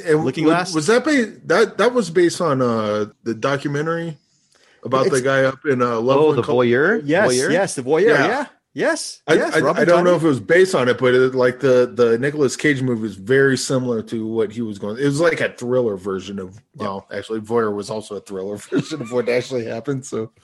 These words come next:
Speaker 2: Yes, I love that Nicolas Cage film. And, uh, listeners, if I wasn't, if I wasn't raised by a loving family, I would probably want, be one of the seedy characters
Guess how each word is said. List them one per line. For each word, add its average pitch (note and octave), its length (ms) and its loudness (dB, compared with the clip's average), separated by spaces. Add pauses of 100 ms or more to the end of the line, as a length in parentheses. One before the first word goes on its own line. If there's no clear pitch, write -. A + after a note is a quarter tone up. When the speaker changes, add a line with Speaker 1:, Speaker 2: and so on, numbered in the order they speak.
(200)
Speaker 2:
Yes, A2+ 360 -12 (480)
I A#2+ 140 -4
love B2+ 300 -2
that C#3 200 -2
Nicolas C3+ 260 -8
Cage C#3 340 -8 (160)
film. C#3 440 -8
And, B2 320 -2
uh, A#2+ 140 2
listeners, B2+ 540 -4
if A#2+ 140 -8
I C3 120 -2
wasn't, B2+ 460 -6
if A#2 140 -10
I A#2 80 -2
wasn't A2 320 -8
raised A2+ 220 -6
by G#2+ 80 -4
a - 20 -6
loving A2 240 -10
family, A2 420 -8
I G2 120 -6
would A2 160 -8
probably A2+ 400 -4
want, A2 260 -6 (300)
be A#2 80 -4
one A2 160 0
of G#2 80 -4
the G#2+ 80 -2
seedy C3 400 -2
characters A#2 580 0